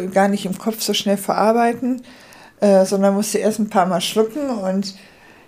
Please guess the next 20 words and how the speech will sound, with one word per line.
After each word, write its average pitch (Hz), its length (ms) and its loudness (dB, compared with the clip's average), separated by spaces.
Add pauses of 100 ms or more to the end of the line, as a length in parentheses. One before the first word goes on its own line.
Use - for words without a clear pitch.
(120)
ja, 175 260 -8
und 165 180 -10
wie 185 40 -6
ich 180 120 -8
dann 180 180 -2
gemerkt 175 380 -4
hab, 175 180 -2
wie 170 160 -4
toll 233 320 2
das 202 220 4
alles 175 320 -2
hier 165 200 -2
ist 202 280 -4
und 175 320 -6
wie 196 100 0
nett 208 300 0
die 185 140 -2
alle 156 220 0
sind. 190 320 -4
Und 196 240 -4